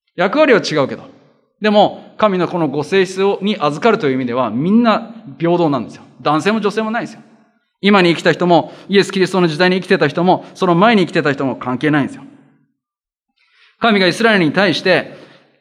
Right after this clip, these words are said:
平安と将来と希望を与えるようなご計画を立てておられるんだったら、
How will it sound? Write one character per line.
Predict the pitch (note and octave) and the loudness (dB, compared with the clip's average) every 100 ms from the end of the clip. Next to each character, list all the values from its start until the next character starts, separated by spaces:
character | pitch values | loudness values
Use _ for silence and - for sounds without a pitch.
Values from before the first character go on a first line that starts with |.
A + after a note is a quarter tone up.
| _ _ _ | _ _ _
平 | - F#3 G3 | -2 2 2
安 | G3 | 2
と | G#3+ F#3+ - | 2 0 0
将 | - A3+ G#3 | -2 2 4
来 | E3 | 2
と | C#3+ | -2
希 | C3+ D#3 | -6 -2
望 | F3+ F#3+ G3+ | 0 2 2
を | C#3+ - - | 2 -2 -6
与 | C#3 D#3 F#3 | -2 2 4
え | |
る | G3 | 4
よ | G#3+ | 4
う | D3+ | 4
な | E3+ C#3+ - C#3+ | 2 2 -4 -6
ご | C#3+ | -4
計 | C#3+ F3+ | -4 -4
画 | F#3 F#3 | -2 -2
を | |
立 | F3 G3+ | 0 0
て | G3 | 0
て | D#3 | -2
お | D3 | 0
ら | F3+ | 2
れ | A3 | 2
る | F#3+ | 2
ん | |
だ | D3 | 0
っ | D3 | -2
た | E3 | 0
ら、 | G3 - | 0 -2